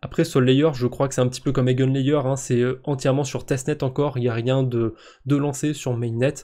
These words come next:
Donc quatre-vingts millions de dollars en préévaluation, c'est pas si mauvais, sachant que le projet est encore en, en stade de développement,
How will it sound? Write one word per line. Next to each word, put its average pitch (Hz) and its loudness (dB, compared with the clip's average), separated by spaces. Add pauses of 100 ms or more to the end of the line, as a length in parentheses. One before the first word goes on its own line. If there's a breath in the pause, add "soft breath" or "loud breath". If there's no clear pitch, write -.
Donc 131 2
quatre-vingts 143 2
millions 143 2
de 139 2
dollars 143 2
en 127 4
préévaluation, 135 0
c'est - -14
pas 127 0
si - -2
mauvais, 151 4
sachant 127 -4
que 127 -2
le 117 2
projet 131 2
est 123 2
encore 117 2
en, 117 -2
en 143 -4
stade 131 -2
de 123 0
développement, 131 0